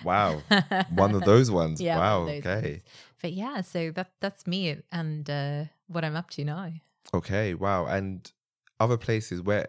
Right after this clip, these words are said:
Speaker 1: where else have you lived in the world?
Speaker 2: Yeah, so my family have
Speaker 1: Mm.
Speaker 2: traveled all around the world.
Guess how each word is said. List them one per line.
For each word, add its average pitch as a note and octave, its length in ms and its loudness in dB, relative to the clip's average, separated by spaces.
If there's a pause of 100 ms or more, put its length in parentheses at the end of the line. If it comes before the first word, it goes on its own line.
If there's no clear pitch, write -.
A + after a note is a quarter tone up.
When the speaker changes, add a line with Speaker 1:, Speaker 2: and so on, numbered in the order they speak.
Speaker 1:
where F#2 240 0
else F2+ 220 0
have D#2 120 -10
you D2+ 240 -8
lived D#2 260 -8
in C#2+ 120 -6
the D2 80 -6
world? D2+ 500 -8
Speaker 2:
Yeah, F#3 300 -8
so E3+ 600 -8
my F#3 300 -6
family F3 400 -6
have E3 140 -8
Speaker 1:
Mm. E3 80 -8
Speaker 2:
traveled D#3 500 -8
all D3+ 240 -8
around D3 220 -8
the D3+ 80 -10
world. C#3+ 300 -12